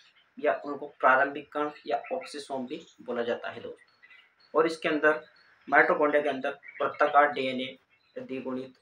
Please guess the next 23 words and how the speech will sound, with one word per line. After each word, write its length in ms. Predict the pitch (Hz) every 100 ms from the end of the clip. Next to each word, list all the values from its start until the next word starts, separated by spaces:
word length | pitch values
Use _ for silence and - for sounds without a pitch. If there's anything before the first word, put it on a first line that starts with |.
| -
अगुणित 380 | 123 127 123
संरचना 380 | - 123 120 131 139 _
पाई 160 | 104 104
जाती 280 | - - _
है। 400 | - _ _ 127
राइबोसोम 540 | 131 147 160 156 156
इसके 220 | 143 -
अंदर 240 | 139 131 135 -
सत्तर 380 | - 139 147
इस 100 | 127
प्रकार 300 | - 120 113
का 180 | - -
होता 180 | 120 -
है 80 | -
दोस्तों। 880 | - - _ _ _ _ _ - 170
जब 100 | 175
दो 140 | 165
layer 300 | 170 156 156 160 - _ _ _ _
पाई 160 | 143 147
जाती 360 | 147 135 151
है 80 | 147 156 _
बाहरी 380 | 127 131 135 147
अंदर, 420 | - 135 123 143